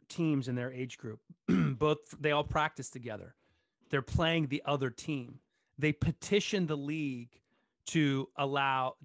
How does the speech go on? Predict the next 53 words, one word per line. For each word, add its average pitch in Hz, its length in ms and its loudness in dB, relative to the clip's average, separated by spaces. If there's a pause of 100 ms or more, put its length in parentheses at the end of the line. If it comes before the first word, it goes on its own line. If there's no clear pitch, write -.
(180)
they 143 100 2
wanted 139 300 0
to 131 60 -8
play 143 260 -2
the 123 100 -4
number 135 300 -2
one 127 240 -4
seed, 120 440 -10
right? 127 240 0
Instead 127 240 -4
of 123 100 -6
playing 131 280 0
each 120 180 -6
other. 139 380 -2 (600)
The 127 100 -6
league 156 300 0
said 131 240 -2
yes, 143 320 0
but - 160 -10
the 131 100 -4
other 131 180 -2
team 147 380 -4
said 120 260 -8
no, 120 160 -2
Pico 139 360 -8
Rivera. 113 520 -6 (840)
Well, 127 100 0
here's 208 260 2
the 170 100 0
other 170 200 0
part 117 260 -10
of 90 60 -18 (100)
it. - 80 -20
So 170 160 -2
they're 156 80 0
playing 240 340 -2
the 185 60 -2
guys, 165 320 -4
they're 139 160 -6 (100)
buddies 160 320 -2
who - 80 -14
they 139 80 -2
practice 170 460 -4
with 143 140 -8
every 117 200 -10
day. 113 220 -14 (1400)
My 139 120 -4
son, 185 380 -4
we 151 100 -6
double 147 300 -2
dipped 147 260 -6
this - 240 -8
year. 151 380 -4